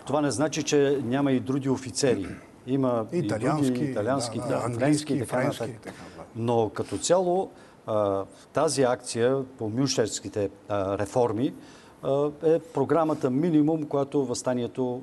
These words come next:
Speaker 1: може да постигне по това време. А, трябва да имаме предвид, а, че, а, хората, които водят, а, въстанието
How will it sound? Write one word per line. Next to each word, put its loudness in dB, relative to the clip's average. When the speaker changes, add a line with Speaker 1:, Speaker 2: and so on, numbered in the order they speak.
Speaker 1:
може 0
да -6
постигне -4
по -2
това 2
време. 0
А, 2
трябва 4
да 0
имаме 2
предвид, -2
а, 2
че, 2
а, 2
хората, 0
които -2
водят, 0
а, 4
въстанието 0